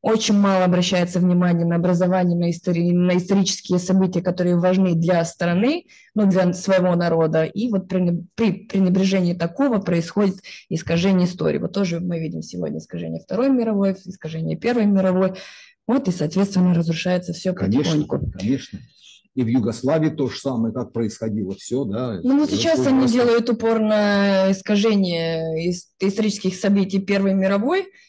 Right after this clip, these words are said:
Speaker 1: чтобы вот, да точно прям сначала все разрушить за последние
Speaker 2: Да.
Speaker 1: ста лет.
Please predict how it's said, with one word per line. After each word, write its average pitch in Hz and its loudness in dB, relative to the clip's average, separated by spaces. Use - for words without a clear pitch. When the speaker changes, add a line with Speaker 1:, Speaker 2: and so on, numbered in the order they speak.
Speaker 1:
чтобы 226 0
вот, 196 -2
да 190 0
точно 226 0
прям 202 0
сначала 202 0
все 202 -2
разрушить 190 2
за 185 2
последние 175 0
Speaker 2:
Да. 160 -2
Speaker 1:
ста 170 0
лет. - -2